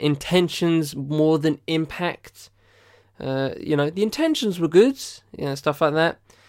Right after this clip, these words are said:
This is the, this is where it really begins, really. Like, y-, you can, you can debate the first one, you know, indifference. Y-, you can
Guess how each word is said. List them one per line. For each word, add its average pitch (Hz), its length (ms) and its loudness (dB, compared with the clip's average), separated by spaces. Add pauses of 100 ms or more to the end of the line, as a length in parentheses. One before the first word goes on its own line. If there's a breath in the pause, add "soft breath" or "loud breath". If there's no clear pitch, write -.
(240 soft breath)
This 233 220 -2
is 226 320 -2
the, 160 400 0
this 220 200 -2
is 208 120 -4
where 160 260 6
it 135 140 -2
really 135 580 2
begins, - 580 -12
really. 123 380 -10
Like, 127 160 -6
y-, 196 280 -8
you 269 100 -4
can, 269 280 -2
you 311 100 -2
can 226 160 -2
debate 143 520 2
the 143 60 -2
first 160 420 2
one, 170 320 4 (840)
you 147 100 -4
know, 151 120 2
indifference. 151 880 0
Y-, 151 80 -4
you 262 240 -4
can 175 220 -4